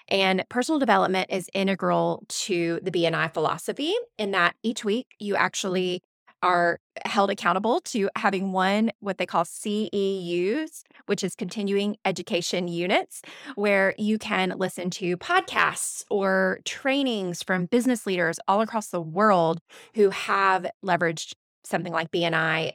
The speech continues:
to build the referral aspects of their business. So you're learning from the stories of others.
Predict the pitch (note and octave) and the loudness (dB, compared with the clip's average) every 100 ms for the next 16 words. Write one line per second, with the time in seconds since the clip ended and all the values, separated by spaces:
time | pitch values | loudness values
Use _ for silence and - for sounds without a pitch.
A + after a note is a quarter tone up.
0 | - - F3+ E3+ D#3+ E3 F3+ E3 D#3+ D#3+ | -6 -4 -2 -2 -4 -2 2 2 2 0
1 | E3+ D#3 - D#3 D3+ D3 D#3 - - - | -2 -4 -4 -2 2 0 0 -6 -6 -6
2 | - - - - - - - - _ - | -4 -6 -6 -6 -8 -10 -20 -20 _ -2
3 | A#3 A3 A#3 A#3 A3 C4 E4 G#3+ G3 - | 2 2 2 2 2 2 0 -2 -6 -12
4 | _ G3 F#3 F3+ F#3+ - F3 E3+ E3+ - | _ 0 0 -2 -6 -2 -2 -2 -4 2
5 | A#3 B3 A#3+ A#3+ - | 4 4 2 0 -4